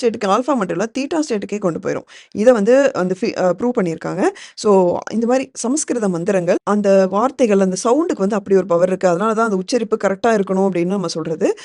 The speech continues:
So, சில சமயம் நீங்க ல-, லலிதா சஹஸ்ரநாமம், விஷ்ணு சஹஸ்ரநாமம், இல்ல ஓம் சரவண பவ இதெல்லாம் வந்து just லிசன் பண்ணாலே உங்களோட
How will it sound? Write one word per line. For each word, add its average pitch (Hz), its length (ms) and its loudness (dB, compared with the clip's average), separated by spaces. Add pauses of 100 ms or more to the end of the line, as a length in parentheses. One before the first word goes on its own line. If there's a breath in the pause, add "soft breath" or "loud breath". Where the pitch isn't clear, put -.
(120 loud breath)
So, 254 200 0
சில 240 180 -2
சமயம் 277 320 -2
நீங்க 202 100 -2
ல-, 185 420 2
லலிதா 233 240 0
சஹஸ்ரநாமம், 190 500 -2
விஷ்ணு 175 280 -2 (100)
சஹஸ்ரநாமம், 180 560 -4 (280 loud breath)
இல்ல 202 160 2
ஓம் 240 260 2
சரவண 185 260 0
பவ 175 140 4
இதெல்லாம் 185 300 -2
வந்து 196 180 -2
just 247 220 0
லிசன் 302 380 -4
பண்ணாலே 196 360 0
உங்களோட 185 280 0